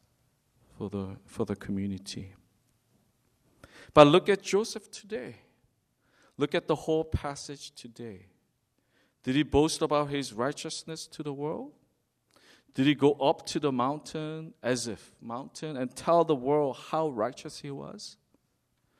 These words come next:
I don't think he was even aware of his own righteousness.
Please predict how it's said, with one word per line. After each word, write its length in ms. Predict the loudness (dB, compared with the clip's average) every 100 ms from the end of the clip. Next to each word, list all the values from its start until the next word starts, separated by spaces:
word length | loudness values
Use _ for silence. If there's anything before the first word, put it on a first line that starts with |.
| _ _ _
I 100 | 4
don't 160 | 4 4
think 200 | 2 2
he 120 | 2
was 240 | 2 2
even 240 | 0 0 -2
aware 300 | -2 0 -2
of 120 | -4 -8
his 200 | -10 -4
own 280 | 0 0 -2
righteousness. 920 | -8 -10 -12 -12 -12 -16 -20 -20 -20